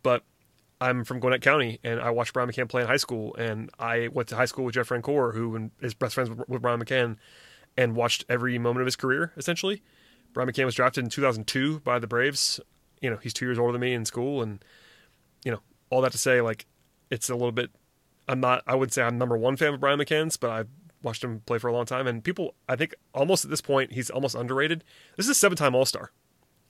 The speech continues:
Like, Brian McCann was a legitimate star for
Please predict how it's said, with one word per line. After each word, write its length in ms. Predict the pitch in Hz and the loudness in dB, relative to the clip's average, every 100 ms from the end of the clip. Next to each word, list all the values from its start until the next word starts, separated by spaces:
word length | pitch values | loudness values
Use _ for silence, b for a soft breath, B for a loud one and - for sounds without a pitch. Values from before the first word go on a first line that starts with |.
| _ | _
Like, 220 | - 120 - | -2 -2 4
Brian 200 | 139 196 | 4 4
McCann 380 | 170 156 143 | 4 4 4
was 180 | 123 120 | 2 0
a 240 | 120 113 - | 0 -2 -6
legitimate 600 | 127 123 107 139 143 127 | -4 -2 0 2 2 2
star 640 | - - - 120 110 107 - _ | 2 2 2 0 -2 -8 -12 _
for 460 | - - 117 110 | -12 -4 -2 -2